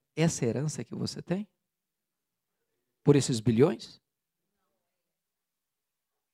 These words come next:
John Rockefeller, que foi o primeiro bilionário do mundo, disse que o, a pessoa mais pobre que ele conhecia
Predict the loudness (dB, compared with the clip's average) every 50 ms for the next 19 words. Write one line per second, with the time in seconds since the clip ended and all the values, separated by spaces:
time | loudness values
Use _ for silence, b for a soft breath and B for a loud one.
0 | _ _ _ _ _ _ _ _ _ _ _ _ _ _ _ _ _ _ _ _
1 | _ _ _ _ _ _ _ _ _ _ _ _ _ _ _ _ _ _ _ _
2 | 4 4 4 4 2 0 0 2 2 2 2 2 0 -2 -2 -2 -2 0 2 2
3 | 2 2 4 2 2 2 2 2 2 2 2 0 -2 -4 -4 -4 -2 0 0 0
4 | 0 0 0 0 -2 -4 -6 -4 -2 -2 -2 -4 -6 -12 -8 -6 -4 -2 -2 -4
5 | -6 _ _ _ _ _ _ _ _ _ _ _ _ -12 -12 -12 -10 -10 0 2
6 | 4 4 6 4 4 4 2 2 0 0 2 6 8 8 8 8 6 4 2 2
7 | 2 0 0 0 -2 -4 -6 -4 -6 -4 -2 0 0 0 -2 -4 -8